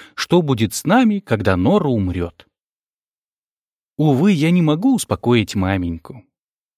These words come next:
Если хозяйка, не дай бог, скончается,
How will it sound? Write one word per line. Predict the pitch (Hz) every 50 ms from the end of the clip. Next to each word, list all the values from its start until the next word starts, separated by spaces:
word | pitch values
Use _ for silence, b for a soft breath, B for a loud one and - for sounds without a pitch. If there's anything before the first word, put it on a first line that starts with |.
| _ _ _ _ _ _ _ _ -
Если | 92 90 104 170 240 233 - 214 214
хозяйка, | 185 - 165 131 123 156 180 170 - 147
не | 143 139 120
дай | 117 117 139 127
бог, | 98 123 131 120 -
скончается, | - - 104 90 90 85 - - 107 127 165 185 185 180 170 160 - - - 160 160 156 156